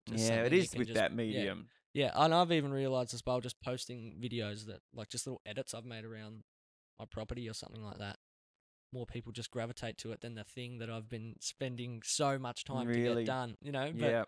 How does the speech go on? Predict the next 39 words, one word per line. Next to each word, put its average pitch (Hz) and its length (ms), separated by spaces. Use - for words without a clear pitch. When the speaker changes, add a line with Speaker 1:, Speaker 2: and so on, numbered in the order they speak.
Speaker 1:
but 127 160
yeah, 131 220
it, - 160
it's - 160
just 151 200
how 107 140
it - 80
goes, 135 240
I 110 80
think. - 280
You 110 100
know? 110 60
Speaker 2:
Yeah. 101 240
Speaker 1:
If, 156 200
if, 160 240
if 131 300
Speaker 2:
It's - 140
Speaker 1:
people 156 300
Speaker 2:
weird. 131 120
Speaker 1:
are, - 80
if - 140
people 156 240
are 123 40
checking 131 300
it 123 80
out, 127 200
then 107 340
that's 117 120
Speaker 2:
Yeah. 123 220
Speaker 1:
it. - 100
Either 117 240
it - 120
be, 110 300
you 123 80
know, 113 160
the - 60
f-, - 180
the 127 100
five-minute 123 580